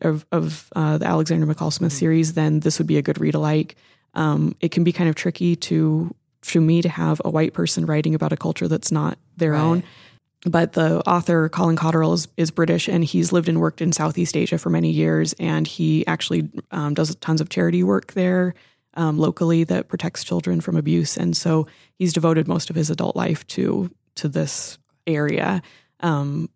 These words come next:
Speaker 1: so I feel like he really pulls off his writing well and is,
Speaker 2: Yeah.
Speaker 1: and writes about the, the culture very respectfully.
Speaker 2: Okay.
Speaker 1: And it's just a very fun series. It's,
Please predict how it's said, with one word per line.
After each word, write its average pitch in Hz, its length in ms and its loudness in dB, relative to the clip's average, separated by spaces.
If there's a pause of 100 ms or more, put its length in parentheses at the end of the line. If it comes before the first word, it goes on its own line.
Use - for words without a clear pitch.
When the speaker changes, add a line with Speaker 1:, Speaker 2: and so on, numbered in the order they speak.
Speaker 1:
so 151 400 0
I 160 100 0
feel 147 300 -2
like 143 220 -4
he 156 220 -2
really 151 260 0
pulls 151 260 -4
off 151 340 -6 (920)
his 160 240 -2
writing 151 480 0
well 147 360 0
and 156 120 0
is, 156 100 0
Speaker 2:
Yeah. 120 80 -8
Speaker 1:
and 156 140 -2
writes 151 180 -2
about 147 240 -2
the, 160 300 -4 (120)
the - 80 -12
culture 151 460 -6
very 147 220 -4
respectfully. - 720 -4 (120)
Speaker 2:
Okay. 131 220 -18
Speaker 1:
And 180 140 2
it's - 120 -2
just - 200 -6
a 208 40 -6
very 185 240 2
fun 202 220 -2
series. 170 460 0
It's, - 340 -2